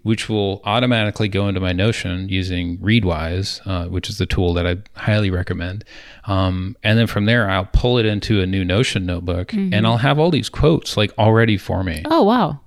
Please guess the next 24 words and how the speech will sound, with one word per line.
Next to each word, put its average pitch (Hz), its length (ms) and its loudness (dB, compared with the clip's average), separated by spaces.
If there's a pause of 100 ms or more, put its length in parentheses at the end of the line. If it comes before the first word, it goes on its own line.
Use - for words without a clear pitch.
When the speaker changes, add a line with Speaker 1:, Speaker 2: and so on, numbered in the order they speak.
(160)
Speaker 1:
It's, - 240 2
it's 131 160 0
so, 110 720 4
it's 123 160 2
so 147 240 4
incredible. 113 560 4
Speaker 2:
Mm-hmm. 107 200 2
Speaker 1:
And 120 140 6
then, 123 260 4 (600)
um, 107 420 2 (640)
I'm 165 300 4
the 156 80 4
person 147 460 4
who 101 220 2
highlighted 104 500 4
everything. 82 520 -4
So - 160 -2
I 110 60 6
already 127 200 4
have 117 220 -2
a 110 60 0
perspective 90 720 0
and 90 140 0
I 85 120 -2